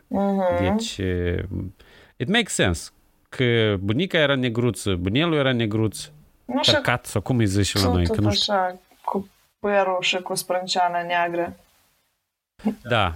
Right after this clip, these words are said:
Speaker 2: și ochii căp-, nu căprui, hazel, cum e?
Speaker 1: Am o să-ți spun. Ehm, aluniu?
Speaker 2: Cameleon. <laughs> Când îs galbeni, când îs verzui, când... Dar nu-s cafenei.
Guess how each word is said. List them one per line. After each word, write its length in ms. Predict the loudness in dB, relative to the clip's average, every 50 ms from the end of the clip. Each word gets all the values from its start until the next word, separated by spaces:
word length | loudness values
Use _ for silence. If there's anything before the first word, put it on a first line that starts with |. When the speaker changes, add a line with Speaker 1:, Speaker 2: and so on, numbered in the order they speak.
| -6 -10
Speaker 2:
și 360 | -4 0 2 2 2 2 2 2 2 4 4 2 2 2 2 2 2 0
ochii 840 | 0 0 2 2 2 0 0 0 2 2 4 4 4 2 2 0 0
căp-, 220 | -2 -4 -4 -4
nu 260 | -6 -4 -2 0 0 0
căprui, 440 | 0 -2 -2 -2 -2 -4 -4 -6 -12 -20 -10 -8 -6 -6 -2 0
hazel, 340 | 0 0 0 0 -4 -6 -8 -14 -20 -12
cum 200 | -8 -4 -4 -2
e? 140 | -4 -4 -8 -12 _ _ _ _ -14 -10 -8 -8 -8 -8 -10 -14 -18 -18 -12 -6
Speaker 1:
Am 200 | -4 -2 0 0
o 60 | 0
să-ți 220 | 0 -2 -2 -4 -4
spun. 320 | -2 0 0 0 0 -2 -6 _
Ehm, 760 | -2 0 2 2 2 2 2 2 2 2 0 -2 -8 -16 -4
aluniu? 320 | 0 2 2 4 4 2 2
Speaker 2:
Cameleon. 580 | 2 4 4 4 4 4 2 2 0 0 -2 -2 -2 -2 -2 0 2 2 2 2 2 0 0 2 2 2 2 2 2 0
<laughs> 1200 | 0 -4 -6 -2 -2 -2 0 0 0 2 2 2 2 2 2 0 0 0 -4 -10 -12 -12 -14 -4
Când 240 | -2 0 2 2 2
îs 140 | 0 -2 0
galbeni, 480 | 0 2 2 2 2 0 -2 -2 -2
când 200 | -2 0 0 2
îs 180 | 2 2 0 2
verzui, 480 | 2 0 0 2 0 0 2 0 0
când... 460 | 0 -2 0 0 2 2 2 0 0 0
Dar 180 | 0 0 0
nu-s 140 | 2 0 0
cafenei. 460 | -2 -2 -4 -4 -6 -10 -10 -12 -16